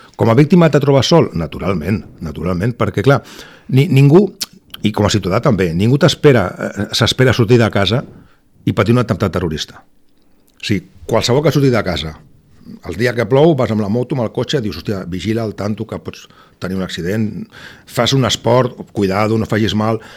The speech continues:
pots anar pel carrer i, què sé jo, que et passi un patinet per sobre els peus, mil coses, no? Però dius, «Bueno, això ja saps més o menys que pot passar».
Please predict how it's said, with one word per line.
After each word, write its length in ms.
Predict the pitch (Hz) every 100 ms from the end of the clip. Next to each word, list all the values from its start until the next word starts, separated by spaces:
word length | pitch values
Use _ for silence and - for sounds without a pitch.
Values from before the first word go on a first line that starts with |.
| - - _ _ _
pots 140 | 131 120
anar 100 | 120
pel 160 | 120 113
carrer 380 | 113 110 117 117
i, 60 | 104
què 80 | 110
sé 160 | -
jo, 140 | 104 104
que 80 | 85
et 80 | -
passi 160 | 90
un 80 | 101 -
patinet 340 | 101 98 101
per 120 | 90
sobre 180 | 95 95
els 80 | -
peus, 300 | - 82 -
mil 180 | 98 113
coses, 380 | - - - -
no? 140 | -
Però 220 | - 117 101
dius, 140 | 92
«Bueno, 240 | 98 78 -
això 160 | -
ja 160 | 147 165
saps 240 | 165 165
més 160 | 151 131
o 60 | 131
menys 140 | 143
que 100 | 131
pot 160 | 117 85
passar». 240 | 92 78